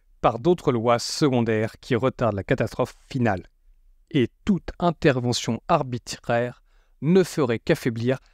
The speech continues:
la digue sans arrêter l'élévation fatale du flot. » Les socialistes disent : «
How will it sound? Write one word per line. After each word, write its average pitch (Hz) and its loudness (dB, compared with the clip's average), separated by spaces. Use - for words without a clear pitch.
la 113 2
digue 117 -2
sans - -2
arrêter 143 -2
l'élévation 127 -2
fatale 123 -2
du 107 -8
flot. » 113 -4
Les 101 -6
socialistes 127 0
disent : « 196 2